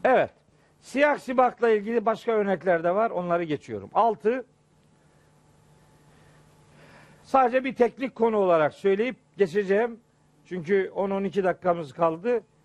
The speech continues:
Diğerlerini bir daha bölmek istemiyorum. Bu konuyu bir daha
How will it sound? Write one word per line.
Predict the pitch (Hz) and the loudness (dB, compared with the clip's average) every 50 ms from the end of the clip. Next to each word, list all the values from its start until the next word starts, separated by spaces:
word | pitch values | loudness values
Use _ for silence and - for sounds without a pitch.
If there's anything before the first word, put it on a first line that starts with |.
| _ _ _ | _ _ _
Diğerlerini | 180 190 190 180 180 180 180 185 185 196 202 196 180 160 156 | 0 2 2 2 2 2 0 0 -2 -4 -6 -6 -6 -8 -6
bir | 185 | -2
daha | 185 175 170 175 170 | 0 0 0 0 0
bölmek | 175 170 170 196 185 - | -2 -2 0 -2 -4 -4
istemiyorum. | - - 185 170 156 147 143 135 139 147 | -6 -6 -4 -2 -2 -2 -2 -2 -4 -8
Bu | 160 143 | -10 -8
konuyu | 147 151 156 160 160 165 156 | -6 -6 -4 -4 -4 -4 -4
bir | 160 156 | -2 0
daha | 160 147 147 170 190 180 | 0 0 2 0 -2 -4